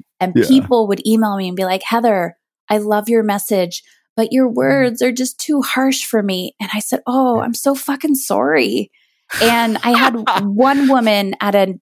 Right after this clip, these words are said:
Speaker 1: um, a talk that I did who, what I call, started to mother me, right? It's that ageism. She's like, "Honey, when I was your age, I just wanna give you some advice." And I'm like, "Oh, here we go." She's like, "Your message is so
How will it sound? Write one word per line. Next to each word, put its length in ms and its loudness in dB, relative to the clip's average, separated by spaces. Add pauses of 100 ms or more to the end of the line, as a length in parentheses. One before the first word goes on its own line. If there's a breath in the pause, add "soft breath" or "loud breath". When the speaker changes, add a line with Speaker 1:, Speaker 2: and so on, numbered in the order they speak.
(120)
Speaker 1:
um, 640 -2 (140)
a 60 -2
talk 360 -2
that 140 0
I 100 -2
did 400 -2 (400 loud breath)
who, 380 4
what 180 0
I 100 -2
call, 340 0
started 440 -2
to 80 -4
mother 420 0
me, 260 -4
right? 260 -2
It's 100 -12
that 240 -2
ageism. 640 0
She's 220 -6
like, 180 -2 (300 soft breath)
"Honey, 360 2 (560 loud breath)
when 140 6
I 160 4
was 240 0
your 160 2
age, 560 -2 (180 soft breath)
I 60 -4
just 240 -2
wanna 160 0
give 180 0
you 80 6
some 220 -2
advice." 540 -6
And 80 -4
I'm 60 -4
like, 200 -4
"Oh, 200 0
here 220 -2
we 140 2
go." 420 0 (260 soft breath)
She's 140 -14
like, 100 -10 (380)
"Your 160 4
message 420 -2
is 140 -8
so 300 -4